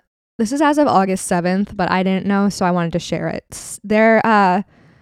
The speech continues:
Newsweek has reported that sex toys shed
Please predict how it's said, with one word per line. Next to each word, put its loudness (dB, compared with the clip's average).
Newsweek -2
has 2
reported 4
that -2
sex -2
toys 0
shed 0